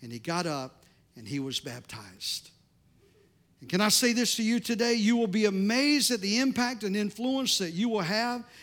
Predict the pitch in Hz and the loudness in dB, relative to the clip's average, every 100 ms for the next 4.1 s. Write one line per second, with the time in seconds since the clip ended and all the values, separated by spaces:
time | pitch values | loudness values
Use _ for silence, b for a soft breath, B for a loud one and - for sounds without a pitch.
0 | B 190 190 247 233 220 208 208 240 220 | B 2 4 2 2 -2 -2 0 0 0
1 | 208 226 226 220 220 175 165 139 165 165 | 0 2 2 0 0 -2 -2 0 2 0
2 | 170 b b b b 170 165 196 151 180 | -2 b b b b -2 2 2 2 0
3 | - 190 165 185 214 208 208 160 - 165 | -2 -2 0 0 0 -2 -2 0 0 -2
4 | 170 | -6